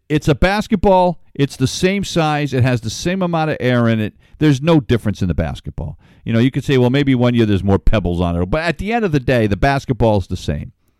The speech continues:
The soccer ball is the same, right? You know, the tennis ball is the same.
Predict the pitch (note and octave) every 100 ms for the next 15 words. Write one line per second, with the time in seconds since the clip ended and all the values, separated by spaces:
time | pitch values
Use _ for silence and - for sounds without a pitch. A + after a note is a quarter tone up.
0 | _ _ _ C#3 - G#3 G#3 D#3+ G2+ F#2+
1 | A#1 - B2 A2 A2+ - F#2 C2 - _
2 | _ _ _ A2+ F#3 F3+ _ _ _ _
3 | _ _ - F2 F#2 - G3+ - A3+ A#3
4 | G3 - F#2+ C2+ A#1 - - A#2 - B2+
5 | - A#2 D#2 -